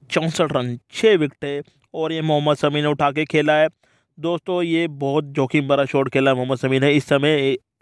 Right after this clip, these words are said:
चाहिए तो ये था कि संभल कर खेलते, अय्यर को बैटिंग के लिए भेजते आगे, लेकिन मोहम्मद शमी ने खुद ही शॉट उठा के वो सीधा दे दिया फील्डर के हाथ में। तो यहाँ पर इंडिया के हो चुके हैं सात विकेट। और ये क्या बात है दोस्तों, उठा के खेला शॉट, लेकिन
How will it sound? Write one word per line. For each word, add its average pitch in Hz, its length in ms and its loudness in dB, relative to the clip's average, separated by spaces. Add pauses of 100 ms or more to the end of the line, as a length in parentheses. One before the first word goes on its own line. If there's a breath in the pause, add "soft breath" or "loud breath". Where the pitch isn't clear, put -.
चाहिए 139 240 -2
तो 151 120 -2
ये 139 160 4
था 139 100 0
कि 143 120 -4
संभल 131 360 0
कर 156 160 2
खेलते, 139 420 4 (560 loud breath)
अय्यर 165 280 2
को 180 100 2
बैटिंग 143 340 0
के 156 60 -2
लिए 151 200 2
भेजते 131 320 -4
आगे, 131 200 -4 (480)
लेकिन 135 480 -2 (420 soft breath)
मोहम्मद 131 240 -2
शमी 131 260 0
ने 131 80 0
खुद 139 200 2
ही 143 60 6
शॉट 135 220 0
उठा 131 200 0
के 131 100 -2
वो 131 160 2 (220)
सीधा 127 260 2
दे 120 180 2
दिया 120 140 2
फील्डर 117 320 0
के 120 100 -4
हाथ 113 100 0
में। 113 160 -8
तो 117 100 -4
यहाँ 110 180 -2
पर 113 180 0 (140)
इंडिया 120 260 -2
के 120 100 -4
हो 113 100 2
चुके 110 220 -6
हैं 113 80 2 (500 loud breath)
सात 135 400 -2
विकेट। 139 300 -4
और 139 400 -12
ये 147 240 0
क्या 151 300 -6
बात 147 300 2
है 151 100 -2
दोस्तों, 147 300 -8
उठा 131 220 -2
के 131 140 -2
खेला 131 200 2
शॉट, 143 220 -4 (120)
लेकिन 139 380 -4